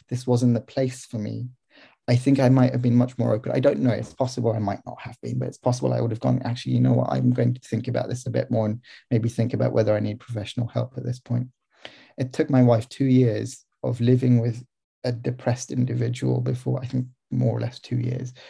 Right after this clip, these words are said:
before she dragged me to the G P and before someone actually said, "This requires care. This is not something you can deal with on your own." Um,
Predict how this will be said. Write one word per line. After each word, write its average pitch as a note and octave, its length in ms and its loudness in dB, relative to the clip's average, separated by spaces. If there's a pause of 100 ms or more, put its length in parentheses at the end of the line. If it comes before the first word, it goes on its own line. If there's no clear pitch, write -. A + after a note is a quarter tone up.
(640)
before B2+ 280 0
she C3 140 -2
dragged A#2+ 400 2
me A#2+ 120 4
to A#2+ 80 -4
the A#2+ 100 -2
G A#2 180 -2
P A#2+ 200 -4
and A2+ 100 -4
before A#2 240 -4
someone A2+ 280 -4
actually B2+ 240 -6
said, B2+ 300 -4 (240)
"This C#3+ 420 -8 (120)
requires B2+ 560 -2
care. B2+ 340 -4
This B2+ 200 -4
is B2+ 160 -8
not B2+ 200 0
something B2 320 -2
you B2 120 -2
can A2+ 160 -4
deal B2 200 0
with A#2 220 -2
on A#2+ 140 0
your A#2 180 0
own." A#2+ 340 -2 (1040)
Um, A2 440 -2